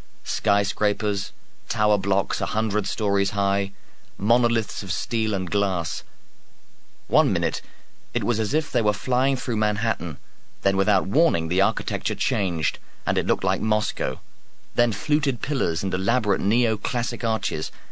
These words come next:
and they could have been in New Athens. A tasteless mishmash of styles from the decades upon decades the vast mining ship took to build.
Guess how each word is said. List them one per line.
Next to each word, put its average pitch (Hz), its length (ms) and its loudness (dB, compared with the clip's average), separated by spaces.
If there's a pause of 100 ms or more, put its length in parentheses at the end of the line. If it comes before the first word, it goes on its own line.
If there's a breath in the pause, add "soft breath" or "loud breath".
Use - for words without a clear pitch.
(300 loud breath)
and 98 140 2
they 98 80 6
could 110 160 -2
have 104 100 0
been 101 200 2
in 92 160 2
New 101 200 2
Athens. 87 540 0 (720)
A - 80 -4
tasteless - 680 -2
mishmash 107 640 0
of 82 100 -4
styles 95 640 0
from 95 180 -2
the 92 60 0 (180)
decades 87 500 0 (260 loud breath)
upon 101 400 0
decades 90 520 0
the 87 100 -2
vast 101 400 2
mining 98 320 0
ship - 240 -2
took - 240 -4
to 104 60 0
build. 87 420 0